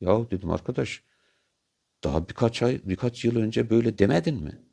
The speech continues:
"Hop," dedi, "ben şaka etmişimdir." Dedim, "Şakayla da olsa imanın gider. Ehli sünnete göre <laughs> şakayla da olsa imanla nikah düşer. Bari imanın nikahını tazele, öyle git." Şaka yaptım.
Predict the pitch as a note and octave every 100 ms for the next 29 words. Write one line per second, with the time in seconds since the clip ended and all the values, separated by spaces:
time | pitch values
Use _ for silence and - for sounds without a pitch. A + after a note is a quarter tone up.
0 | _ _ _ _ _ - - C3+ - G#2
1 | G#2+ G2+ - G#2+ B2 G#2 - - D#2+ D#2
2 | D#2+ - F2+ G#2 G#2 G2+ - D3 B2 G2
3 | F#2 - C3+ C3 A2 G#2+ C#3+ D3 D3 A2
4 | C3 - _ - F#2 G2 - F2+ F2 -
5 | G2+ F2 A2+ - - - - - - G#2+
6 | - A#2+ G2 F#2 F#2 A#2+ A2 G#2+ G#2+ F#2
7 | F#2 F2+ - B2 A#2+ A2+ B2+ B2 - _
8 | _ - - - A2+ A#2 G#2+ G#2 A2+ G#2
9 | G#2 A2+ A2 F#2+ F#2 A2 G2+ G#2 F#2 G2
10 | _ _ _ _ _ - - E2 D#2 D#2+
11 | - - G3